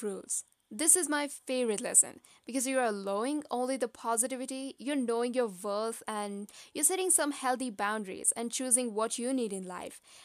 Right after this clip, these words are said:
whether you want that person or that thing in your life or no. And I personally love these kind of people who know themselves very well and be their one and only boss. They exactly know what they want in life, and I admire that quality so much.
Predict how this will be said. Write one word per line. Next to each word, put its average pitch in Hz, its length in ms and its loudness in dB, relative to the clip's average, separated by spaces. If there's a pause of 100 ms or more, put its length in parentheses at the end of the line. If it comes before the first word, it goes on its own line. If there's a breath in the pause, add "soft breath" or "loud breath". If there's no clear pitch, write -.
whether 240 220 4
you 247 160 2
want 214 300 2
that 196 200 0
person 208 500 -4
or 202 200 0
that 175 340 -6
thing 277 240 -4
in 285 80 0
your 269 160 -2
life 254 320 0
or 302 140 -2
no. 302 400 0 (340 loud breath)
And 294 100 -2
I 381 60 4 (100)
personally 415 540 -2
love 254 380 2
these 254 220 2
kind 262 180 -2
of 254 60 -6
people 254 260 -2
who 254 100 -2
know 196 480 -2
themselves 240 540 4
very 269 320 -4
well 185 340 -4 (320 loud breath)
and 247 160 0
be 254 160 -2
their 247 240 2
one 208 220 0
and 220 120 2
only 214 280 0
boss. 185 480 8 (440 loud breath)
They 302 240 -2
exactly 269 560 4
know 240 280 0
what 208 300 -2
they 208 80 -2
want 202 280 -4
in 262 140 -2
life, 254 320 -2 (220)
and 311 120 -2
I 349 140 2
admire 330 520 -4
that 277 240 -2
quality 254 420 0
so 233 320 0
much. 208 500 -8